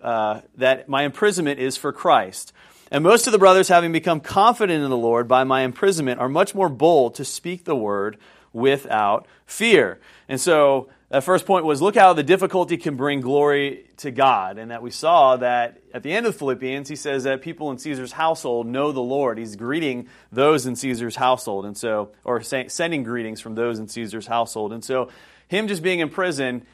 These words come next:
was able to make an impact on others who m-,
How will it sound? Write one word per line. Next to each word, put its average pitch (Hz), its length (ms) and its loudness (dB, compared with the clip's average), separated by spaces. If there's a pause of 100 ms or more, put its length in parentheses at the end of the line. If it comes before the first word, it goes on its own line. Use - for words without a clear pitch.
(100)
was 123 140 -4
able 160 160 4
to 151 60 0
make 147 180 -2
an 139 60 -4
impact 135 640 -2
on 120 300 -2
others 139 500 4
who 135 120 -4
m-, 127 240 -8